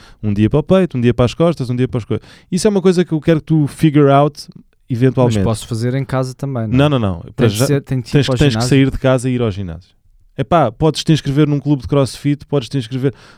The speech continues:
Speaker 1: mas não pode ser em casa. Porque em casa não, não funciona.
Speaker 2: Todos os dias, ok.
Speaker 1: Epá, para já são sete dias. Podes,
Speaker 2: Sim,
Speaker 1: podes
Speaker 2: sim.
Speaker 1: cancelar a subscrição do ginásio para
Speaker 2: Sim,
Speaker 1: a
Speaker 2: sim,
Speaker 1: semana.
Speaker 2: ok.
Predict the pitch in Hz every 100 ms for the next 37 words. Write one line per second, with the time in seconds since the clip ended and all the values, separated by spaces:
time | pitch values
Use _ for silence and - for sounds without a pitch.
0 | - 151 143 156 147 165 - 151 127 107
1 | 87 85 98 _ _ _ 143 143 151 156
2 | 160 135 147 139 - 127 123 117 113 -
3 | - 110 107 92 - - _ _ - _
4 | _ - 117 104 104 87 78 78 _ 117
5 | 113 139 - 170 - - 127 113 175 208
6 | 226 175 214 139 143 156 - 143 135 196
7 | 123 - 226 - 214 220 196 180 190 190
8 | 196 175 185 185 185 196 139 175 160 143
9 | 104